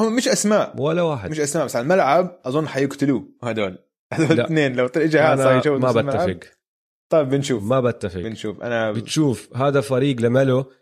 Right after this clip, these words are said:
Speaker 2: هم عارفين إنه لازم يديروا بالهم على ميلو، لأنه لاميلو المستقبل تبعهم. لا ديفونتي جرام ولا تيري روزير رح يصير أول ستار بحياته.
Speaker 1: ديفونتي،
Speaker 2: ولا واحد فيهم رح
Speaker 1: ديفونتي
Speaker 2: يعمل
Speaker 1: جرام
Speaker 2: أي شيء.
Speaker 1: ممكن بالإيست ممكن يصير أول ستار.
Speaker 2: لا، ما بصير.
Speaker 1: ممكن.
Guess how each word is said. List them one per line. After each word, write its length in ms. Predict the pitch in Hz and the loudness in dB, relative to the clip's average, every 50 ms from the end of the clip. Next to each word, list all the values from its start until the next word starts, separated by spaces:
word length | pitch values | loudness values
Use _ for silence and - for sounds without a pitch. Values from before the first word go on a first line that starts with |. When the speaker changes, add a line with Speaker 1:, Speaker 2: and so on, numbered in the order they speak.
| _ _ - | _ _ -4
Speaker 2:
هم 200 | 135 139 147 139 | -2 0 2 2
عارفين 600 | 113 107 120 113 - - 151 151 143 143 143 120 | 2 2 0 -2 -2 -2 0 2 2 2 0 0
إنه 260 | - 110 123 120 113 | -2 -2 0 0 2
لازم 300 | 110 123 123 110 117 117 | 2 2 2 0 0 -2
يديروا 300 | 110 104 117 123 113 113 | -2 0 0 0 0 2
بالهم 360 | 107 120 120 117 110 113 107 | 2 2 2 2 0 0 -2
على 220 | 98 98 113 110 110 | -2 0 0 0 0
ميلو، 240 | 113 113 117 117 113 | 0 0 2 2 2
لأنه 320 | 110 110 - 113 110 107 | 0 0 -2 -2 -2 -2
لاميلو 300 | 101 101 107 120 123 120 | 0 0 0 2 2 2
المستقبل 500 | 110 107 104 - - 117 110 101 107 95 | 0 0 -4 -4 -4 -6 -4 -2 -4 -4
تبعهم. 500 | - 120 104 110 92 90 98 104 104 104 - _ _ _ _ _ _ | -2 -4 -4 -2 -4 -2 -4 -4 -4 -6 -8 _ _ _ _ _ _
لا 120 | 131 147 | 0 0
ديفونتي 440 | 147 143 143 131 147 147 139 - 143 | 2 0 0 2 2 0 2 0 -2
جرام 360 | 123 123 131 131 127 127 127 | 0 2 2 2 2 2 4
ولا 140 | 131 135 135 | 4 4 2
تيري 260 | 123 - 139 131 127 | 2 0 -2 -2 0
روزير 360 | 123 120 117 107 117 127 117 | -2 -2 -2 -2 -2 -4 -4
رح 120 | 107 101 110 | -4 -6 -8
يصير 260 | 107 - - 113 - | -8 -6 -6 -4 -4
أول 120 | 101 113 | -4 -6
ستار 260 | - - - 107 101 95 | -6 -6 -4 -2 -2 -2
بحياته. 580 | 87 - 101 95 92 90 - - - - _ _ _ _ _ _ _ _ _ _ _ _ - | -4 -4 -4 -4 -4 -4 -8 -10 -18 -20 _ _ _ _ _ _ _ _ _ _ _ _ -6
Speaker 1:
ديفونتي، 280 | - 135 131 - 123 | 0 2 4 4 4
Speaker 2:
ولا 100 | 156 151 | 4 4
واحد 180 | 156 - 143 - | 4 2 0 -4
فيهم 180 | - 139 135 120 | -2 -2 0 0
رح 60 | 113 | 2
Speaker 1:
ديفونتي 300 | 117 147 156 - 123 160 | 2 2 2 4 2 2
Speaker 2:
يعمل 80 | 139 | 4
Speaker 1:
جرام 240 | 156 160 160 151 147 147 | 4 4 4 4 4 2
Speaker 2:
أي 60 | 135 | 2
شيء. 160 | - 135 98 | 2 -2 -4
Speaker 1:
ممكن 120 | 90 90 | -4 -4
بالإيست 380 | 95 107 - 131 139 139 - 131 | -6 -4 0 0 0 0 -2 -6
ممكن 180 | 120 107 110 104 | -6 -6 -6 -8
يصير 280 | 98 - - 98 92 - | -8 -8 -8 -8 -8 -10
أول 100 | - - | -8 -6
ستار. 120 | 123 127 | -2 0
Speaker 2:
لا، 240 | 131 120 117 - - 117 | 2 2 0 -2 -4 -4
ما 140 | 120 117 | -2 -2
بصير. 260 | 110 104 - - 92 87 | -2 -2 -4 -4 -6 -8
Speaker 1:
ممكن. 240 | 85 - 90 87 | -8 -10 -16 -20